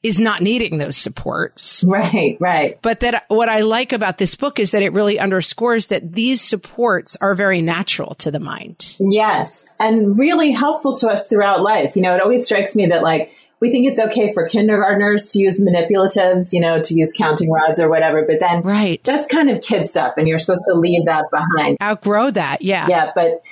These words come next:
Speaker 2: you know, if you think about an architect and how they're not constructing or designing a building in their head, they're often using a model, you know, that they can move their body around, that they can interact with. And there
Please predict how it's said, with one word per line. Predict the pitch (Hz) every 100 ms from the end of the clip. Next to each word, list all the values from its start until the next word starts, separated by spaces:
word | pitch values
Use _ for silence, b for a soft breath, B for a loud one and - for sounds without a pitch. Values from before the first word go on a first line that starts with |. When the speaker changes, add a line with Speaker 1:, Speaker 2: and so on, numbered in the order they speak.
| B
Speaker 2:
you | 220
know, | 220 190
if | 226
you |
think | 262 262
about | 240 190
an | 175 165
architect | 160 - 240 - 143 -
and | 151 151
how | 160 160 165
they're | 160 196
not | 208 208 -
constructing | 196 175 - - _ - 196 190 - 180
or | 165 156
designing | 165 165 160 165
a | 151
building | 151 151
in | 151
their | 143
head, | 170 220 175
they're | 175
often | 165 190 196 180 180 _ -
using | 185 180 165
a |
model, | 160 156 196 240 - - -
you | 151
know, | 156 156
that | 156 156
they | 147
can | 156 151
move | 151 151
their | 147 139
body | 208 220 226
around, | 202 202 196 175
that | 160
they | 127
can | 143 135
interact | 151 143 139 180 208 208
with. | 202 190 -
And | 175 175 175 B B B B -
there | 202